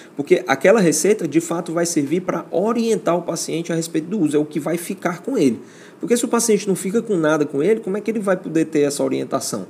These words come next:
né? Então, primeira, primeiro aspecto, né, a respeito dessa questão dos, das prescrições. E aí, assim, quais são os tipos de notificação de receita, tá certo? Que nós temos. Então,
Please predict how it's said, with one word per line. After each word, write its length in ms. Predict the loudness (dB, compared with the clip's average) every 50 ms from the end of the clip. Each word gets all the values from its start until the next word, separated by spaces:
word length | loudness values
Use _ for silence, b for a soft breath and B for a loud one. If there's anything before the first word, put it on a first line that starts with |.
| -14 -6
né? 180 | -4 -4 -4 -4 B B B B B B B B B -20 -20 -20 -20 -20 -20 -20 -18 -16
Então, 320 | -12 -2 2 2 2 2 B B B B B 0
primeira, 520 | 2 4 6 6 6 8 8 8 8 6 2
primeiro 340 | -2 -4 0 0 0 0
aspecto, 640 | 0 0 -2 -4 -2 0 2 2 2 0 -4 -14 -8
né, 180 | -6 -2 -2 0
a 60 | 0
respeito 340 | -2 -2 -4 -4 -6 -6 -4
dessa 220 | -4 -4 -4 -6
questão 400 | -6 -6 -6 -6 -4 -6 -6 -4
dos, 240 | -4 -6 -6 -6 -8
das 180 | -8 -8 -8 -6
prescrições. 800 | -2 -2 -2 -2 -2 0 0 0 0 0 -10 -12 -14 -16 -20 -20 B B B B B B B B B B B B B
E 100 | 4 6
aí, 160 | 6 6 6
assim, 320 | 4 2 2 2 0 -2 -4 -10 -18 -20 -16 -2
quais 180 | 2 2 4 4
são 180 | 4 4 4 2
os 180 | 2 -2 -6
tipos 400 | -6 -4 -2 -2 0 0 0 -2
de 120 | 0 0 0
notificação 760 | 0 0 -2 -2 -4 -6 -6 -2 0 0 0 0 0 0 0
de 120 | 0 0
receita, 680 | 2 2 2 0 0 -2 -2 -2 -2 -2 -2 -2 -4 -6 -6 -18 -20 -20 -12 -10
tá 80 | -8
certo? 380 | -6 -4 -2 -2 -2 -2 -2 -2
Que 100 | -2 0
nós 300 | 0 2 0 -2 -2 -2
temos. 440 | -2 -2 -2 -2 -4 -8 -14 -16 B B B B B B B
Então, 220 | 4 4 4 4